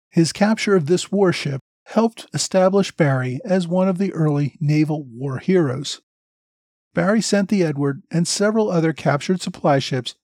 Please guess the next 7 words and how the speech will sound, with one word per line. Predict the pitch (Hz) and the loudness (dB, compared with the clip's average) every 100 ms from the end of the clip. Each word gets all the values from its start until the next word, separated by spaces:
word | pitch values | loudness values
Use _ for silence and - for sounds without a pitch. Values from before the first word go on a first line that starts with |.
| - | -6
to | 202 | -4
Philadelphia | - 240 240 208 151 - 143 139 - | -2 -2 0 0 0 0 -2 -2 -2
during | 175 170 | 0 2
the | 175 | 0
spring | 175 - 135 127 | -2 -4 -4 -4
and | 123 | -4
summer. | - 151 131 120 | -2 -2 -2 -8